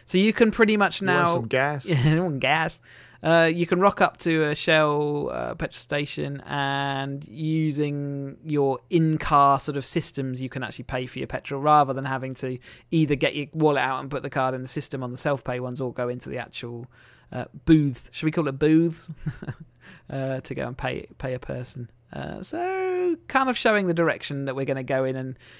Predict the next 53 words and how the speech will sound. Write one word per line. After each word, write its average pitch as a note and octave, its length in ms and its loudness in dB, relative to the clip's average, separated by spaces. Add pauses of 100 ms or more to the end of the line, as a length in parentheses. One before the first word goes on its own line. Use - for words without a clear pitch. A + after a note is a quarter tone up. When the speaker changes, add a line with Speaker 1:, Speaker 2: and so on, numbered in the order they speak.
(140)
Speaker 1:
if D3+ 160 -2
it's E3 220 -8
got, F#3+ 220 6
it's F3+ 100 -2
on F#3+ 200 2
PayPal G#3 500 2
or E3 80 2
Apple E3+ 240 -2
Pay D#3+ 140 0
at C#3 80 0
the C#3+ 60 -4
moment, D3 280 -2
but C3 100 -6
it A#2+ 80 -10
will C3+ 100 -6
come C3 200 -8
to B2+ 100 -10
Android, B2 540 -8 (100)
uh, - 40 -8 (200)
and B2+ 140 -8
it's B2 120 -8
obviously B2+ 240 -6
gonna B2 160 -8
get A#2+ 180 -6
wider B2 480 -2
across - 360 -10
your B2+ 60 -14
cars. B2+ 420 -6
And C3 160 -10 (720)
it's, - 240 -8 (440)
it's G#3 180 -16 (120)
a - 60 -18
bit A3+ 220 4
like G#3 240 0
going G3 300 4
into F#3+ 260 -2
now F#3 280 0
a, - 380 -6
you E3+ 80 -8
know, D3+ 180 -6
a D#3 40 -8
bar D#3 380 4
and D#3 120 -2
you D3+ 80 -2
pay D3+ 340 0
by C#3+ 180 -2
just D3 200 -8
doing D3 220 -2
contactless D3 500 -4
payments. D3 540 -2
Now C#3+ 160 -4
you C#3 160 -6
can C3+ 280 -10